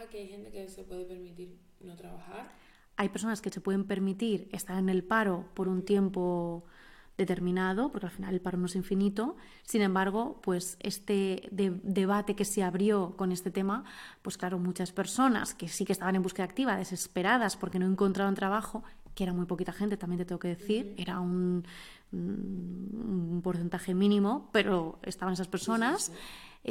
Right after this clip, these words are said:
Speaker 2: eh, que me decían, "Rocío, es que no encuentro trabajo". Claro, también es cierto que evidentemente yo les pasé mi contacto, estuvimos hablando, hicimos entrevistas, revisamos currículum, etcétera.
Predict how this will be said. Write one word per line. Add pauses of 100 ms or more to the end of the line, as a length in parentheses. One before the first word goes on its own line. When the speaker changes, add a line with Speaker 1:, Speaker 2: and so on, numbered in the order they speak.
(120)
Speaker 2:
eh,
que
me
decían,
"Rocío,
es
que
no
encuentro
trabajo".
Claro,
también
es
cierto (460)
que
evidentemente
yo
les
pasé
mi
contacto,
estuvimos
hablando,
hicimos
entrevistas,
revisamos
currículum,
etcétera.